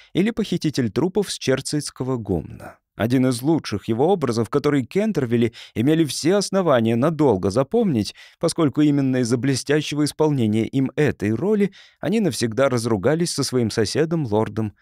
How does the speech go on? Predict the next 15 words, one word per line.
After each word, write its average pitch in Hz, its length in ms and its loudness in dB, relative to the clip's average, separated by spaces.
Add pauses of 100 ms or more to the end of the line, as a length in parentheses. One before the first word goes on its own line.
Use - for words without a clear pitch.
(180)
Раффордом. - 800 -8 (560)
Было 131 260 2
около 123 300 2
четверти 123 480 -2
третьего, 131 460 -2 (340)
и 196 80 -2
в 180 60 -4
доме, 170 220 2
насколько 135 420 0
он 120 100 2
мог 117 180 -2
судить, 139 340 -2
царила 139 420 -2
полная 104 420 -2
тишина. - 600 -12